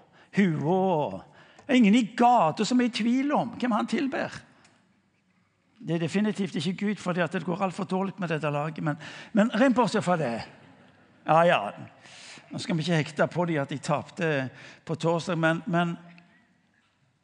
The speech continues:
alle tilber meg. Alle tilber meg. Hva er kirka sin oppgave? Det hjelper mennesker til å tilbe den sanne Gud. Når Paulus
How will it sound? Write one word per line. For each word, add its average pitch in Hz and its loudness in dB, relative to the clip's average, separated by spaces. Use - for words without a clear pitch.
alle 190 0
tilber 240 -8
meg. - -16
Alle 240 0
tilber 202 -6
meg. - -10
Hva 247 6
er 247 4
kirka 233 2
sin 226 0
oppgave? 220 2
Det 254 8
hjelper 240 4
mennesker 233 4
til 226 4
å 208 0
tilbe 220 2
den 214 2
sanne 214 2
Gud. 220 2
Når 226 6
Paulus 247 4